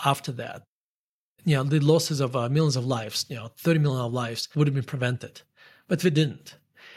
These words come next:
And I would argue today is that today, basically, Ukrainians are fighting for our freedom. Our freedom because after he's done, you know, Putin is done with all the ex-Soviet republics that are not part of nato,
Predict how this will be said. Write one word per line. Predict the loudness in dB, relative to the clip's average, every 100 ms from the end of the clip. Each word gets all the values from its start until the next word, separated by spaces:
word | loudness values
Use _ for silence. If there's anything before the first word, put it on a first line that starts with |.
| -14 2
And | 4
I |
would | 6 6
argue | 6 6 4
today | 0 2 4 4
is | 2 2 0 0
that | -2
today, | 0 2 2
basically, | 4 2 2 -4 -2
Ukrainians | 0 -2 -4 2 2 4 2 0
are | -4
fighting | -4 0 2 2
for | 0 -2 0
our | 0
freedom. | -2 -6 -8 -10 -18 _ _ _ -20 -20 -18 4
Our | 4
freedom | 6 4 4 4
because | 2 4 4 6 2 -4 _ _ _ -20 2
after | 4 4 2 4 4 2 -4 _
he's | _ 0 2 4
done, | 4 4 4 2
you |
know, | 2 0
Putin | 0 0 2
is | 2
done | 4 2 4
with | 2 0
all | 2 4 4
the | 2 0 0 -2
ex-Soviet | -2 -2 0 0 0
republics | -4 -2 0 0 -2 -6 -8 _ -20 -20 -20 -6
that | 2 4
are | 4
not | 2 2 2
part | 4
of | 4
nato, | 4 2 0 -2